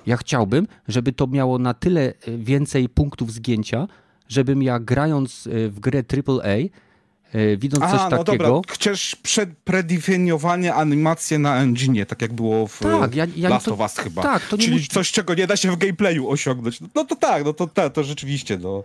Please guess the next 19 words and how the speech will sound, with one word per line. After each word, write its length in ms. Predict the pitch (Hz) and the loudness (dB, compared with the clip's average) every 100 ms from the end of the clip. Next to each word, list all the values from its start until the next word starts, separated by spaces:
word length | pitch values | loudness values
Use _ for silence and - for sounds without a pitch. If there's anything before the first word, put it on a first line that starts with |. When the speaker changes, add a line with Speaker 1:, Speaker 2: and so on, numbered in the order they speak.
| - | -8
Speaker 1:
Chodzi 360 | - 156 151 185 | -2 0 0 0
mi, 120 | 180 | 2
Speaker 2:
To 140 | 160 139 - | 0 -2 -4
jak, 220 | 160 170 165 _ - - 147 156 - | -2 -2 -8 _ -20 -6 -4 -4 -4
Speaker 1:
chodzi 280 | 143 139 | -4 0
Speaker 2:
no. 120 | 147 143 | 2 2
Speaker 1:
mi 60 | |
o 40 | 139 | 0
wizualny 760 | 135 127 135 135 135 143 147 | -2 -4 -2 0 0 0 -2
flair, 540 | 135 - 120 104 117 196 _ _ _ _ - | -4 -4 -2 0 -2 -4 _ _ _ _ -10
k-, 60 | - | -4
na 100 | 127 | -2
który 240 | - 143 | -2 -2
ta 140 | 135 110 | -2 0
gra 160 | 123 | 0
zasługuje, 480 | 120 117 117 123 101 | -2 -2 -2 0 0
na 100 | 107 | 0
który 240 | - 120 | 0 0
ten, 260 | 113 120 120 | 2 0 -2